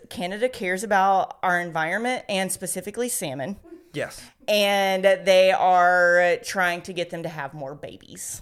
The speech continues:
Speaker 2: I like it.
Speaker 1: I love it.
Speaker 2: I'm a fan of it. Give me all the salmon.
Speaker 1: Don't really wanna eat it, but I
Speaker 2: Oh.
Speaker 1: think that just in general, it's probably good for our environment to, you know, not have salmon be something that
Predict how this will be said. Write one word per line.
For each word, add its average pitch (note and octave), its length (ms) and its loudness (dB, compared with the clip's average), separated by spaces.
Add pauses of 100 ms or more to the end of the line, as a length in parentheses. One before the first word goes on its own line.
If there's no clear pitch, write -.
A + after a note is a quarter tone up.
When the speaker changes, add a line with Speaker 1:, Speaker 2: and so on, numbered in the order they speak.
(140)
Speaker 2:
I A#2+ 100 -4
like C3+ 240 -6
it. - 100 -20 (1040)
Speaker 1:
I F3+ 60 -4
love F#3+ 240 0
it. F#3 160 0
Speaker 2:
I'm C#3+ 100 -8
a C#3+ 40 -10
fan D#3+ 260 -4
of B2+ 100 -4
it. A2 120 -12 (640)
Give C3 120 -12
me C3 80 -12
all C3 100 -8
the A2+ 120 -10
salmon. G2+ 320 -18 (640)
Speaker 1:
Don't A3+ 180 0
really D#4 180 0
wanna A3+ 240 0 (100)
eat F#3 160 -8
it, D#4 360 -4 (100)
but F3+ 760 4
I F#3+ 120 4
Speaker 2:
Oh. - 20 -2
Speaker 1:
think G3 240 -4
that F#3+ 180 0
just G3 340 -6
in A3 180 -4
general, F3 560 -2 (420)
it's F3+ 160 -6
probably F3 420 -2
good E3+ 180 -6
for F3+ 100 -4
our D#3+ 100 -2
environment D#3 640 -6
to, D#3+ 440 -10 (200)
you F#3 100 -10
know, C#3 160 -8 (600)
not E3+ 240 -2
have D#3+ 200 -4
salmon D#3 480 -8
be D3+ 300 -12
something D#3 460 -12
that D3 380 -4